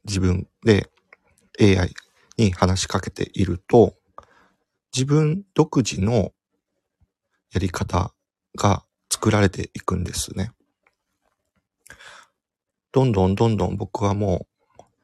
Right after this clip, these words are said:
三百六十五日、一日も休まずにエーアイと向き合っているので、エーアイの中で履歴が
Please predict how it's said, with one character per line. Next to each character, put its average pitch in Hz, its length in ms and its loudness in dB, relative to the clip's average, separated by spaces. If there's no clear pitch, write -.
三 107 260 2
百 92 260 0
六 92 220 -8
十 92 140 -4
五 90 140 -2
日、 - 340 -6
一 - 240 -4
日 104 200 -2
も 107 120 -2
休 104 220 -4
ま 104 140 -2
ず 92 140 -8
に 85 180 -8
エ 92 140 0
ー 90 40 4
ア 90 60 4
イ 87 60 -2
と - 120 -12
向 87 120 -4
き - 160 -4
合 90 40 0
っ - 40 -4
て - 160 -10
い 87 40 -2
る 85 100 -4
の 90 140 -8
で、 - 260 -6
エ 107 160 2
ー 104 40 2
ア 98 40 2
イ 90 60 0
の 85 260 -2
中 98 220 -2
で 90 200 -4
履 92 160 0
歴 123 260 -2
が - 240 -2